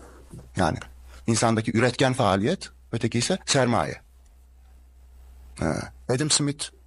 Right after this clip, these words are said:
ve Ricardo'nun Marx'a göre, e, göremedikleri şey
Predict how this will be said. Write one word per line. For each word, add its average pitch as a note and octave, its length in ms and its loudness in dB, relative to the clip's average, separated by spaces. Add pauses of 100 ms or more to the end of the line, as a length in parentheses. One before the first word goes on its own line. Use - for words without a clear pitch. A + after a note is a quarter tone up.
ve G#2+ 120 2
Ricardo'nun A#2+ 600 2
Marx'a G#2+ 360 2
göre, F2+ 300 -2 (460)
e, - 60 -10 (320)
göremedikleri A2+ 600 2
şey E3 160 -2